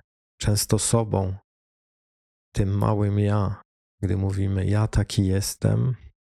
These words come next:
to w gruncie rzeczy opowiadamy nie o sobie, o, o swojej prawdziwej istocie, a o tym, co na skutek lęku zostało w nas ukształtowane jako nasze ja.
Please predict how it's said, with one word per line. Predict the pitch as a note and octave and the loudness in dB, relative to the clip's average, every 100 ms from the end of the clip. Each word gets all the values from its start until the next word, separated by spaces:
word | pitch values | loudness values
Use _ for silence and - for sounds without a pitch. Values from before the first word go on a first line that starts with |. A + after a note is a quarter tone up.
| _ _ | _ _
to | A2+ | -2
w | G2 | 0
gruncie | G2+ A#2+ B2 G#2+ | 0 0 0 0
rzeczy | G2 G#2 - G2+ | 0 -2 -2 -2
opowiadamy | G2 G#2 G2+ F#2 F#2+ G2 G2 G2+ - _ _ _ _ _ _ | 0 0 0 0 -2 0 0 -2 -6 _ _ _ _ _ _
nie | G#2+ A2 | 0 2
o | G2 | 0
sobie, | - - G2 F#2+ F#2 | 0 -2 0 -2 0
o, | F#2 | -2
o | - | -2
swojej | G#2 - F#2+ F#2 | -2 0 0 0
prawdziwej | G2 F#2 A#2 B2 - | -2 0 0 0 -2
istocie, | G2 - - - - G#2 G2 _ _ _ _ _ _ _ _ _ _ _ | -4 -2 -4 -2 -4 -4 -6 _ _ _ _ _ _ _ _ _ _ _
a | G#2+ G2+ - | -2 0 0
o | G#2 F#2 F2+ - | 0 2 -2 -6
tym, | - A#2+ A#2 G#2 G2+ - _ _ _ _ _ _ - | 0 2 2 0 -2 -6 _ _ _ _ _ _ -4
co | B2+ | 0
na | B2+ G#2+ | 2 0
skutek | - A2 - G2+ | 0 0 0 0
lęku | G#2+ A2+ A2 - G#2 G2 - _ _ _ _ _ _ _ _ | 0 0 -2 0 0 0 -6 _ _ _ _ _ _ _ _
zostało | G2+ F#2+ - G#2 G2+ | -4 -4 0 0 0
w | F#2+ | 0
nas | A2+ - - | -2 -2 -4
ukształtowane | G#2 - G2+ G2 - F#2 G2+ A2 F#2 | -4 -2 0 0 -2 0 0 0 0
jako | G2 - F#2+ | 0 0 0
nasze | F2 F#2 - F2+ | 0 -2 -2 0
ja. | G2 A#2 F#2 | 2 0 0